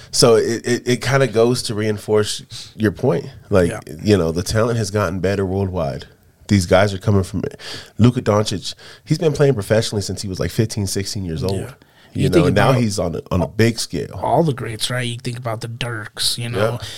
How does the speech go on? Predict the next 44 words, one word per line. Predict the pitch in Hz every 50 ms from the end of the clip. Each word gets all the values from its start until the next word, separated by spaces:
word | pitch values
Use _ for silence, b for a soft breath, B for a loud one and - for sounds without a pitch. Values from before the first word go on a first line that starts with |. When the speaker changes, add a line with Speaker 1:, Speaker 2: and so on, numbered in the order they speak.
| B B B B
Speaker 2:
like, | 117 123 123 - - -
everybody | 127 135 147 143 151 139 135 143 139 135 135
that's | 131 123 113 -
been | - - 131 131
in | 131 131 127
the | 123 120 123 - -
N | 123 123 123 117
B | 123 117 120
A | 120 123 113
for | - - 113
so | 107 - - 123 120
long, | 120 123 123 123 120 113 113 113
the, | 117 113 113 113 110 - - _ _ - _ -
the | - 117 110
Mutombos, | 113 113 - - - 135 135 139 127 120 117 117 110 110 110 107 104 113 120
you | 139 147
know | 160 156
what | 156 156
I | 151
mean? | 160 160 156
Like, | 156 147 143 139 87
Speaker 1:
Yeah. | 95 110 127 117 107 92 B B B B B
Speaker 2:
so | B - - - 190 185
many | 185 180 170 165 151 143 135 131 - - - _ _ -
historic | - 139 139 131 - - - 143 143 143 139 135 - -
players | - 123 131 135 135 131 123 123 117 113
that | - 120 120 117 117
have | 117 113 113 - -
come | - - 135 131 131
from | - - 123 127
other | 120 120 123 117
countries, | - - 139 131 131 - - 123 120 117 117 120
you | 120
know, | 123 123 120 120
Yao | 120 127 120 120 123
Ming, | 120 123 127 135 139 135 127 120 113 107 B B B B 107 B B
you | - 82
Speaker 1:
Yep. | 85 -
Speaker 2:
know, | 120 123
all | - 135 143 147
these | 151 147 139 131
guys | 135 139 135 135 127 123 123 -
who | - 127 123 120
have, | 113 110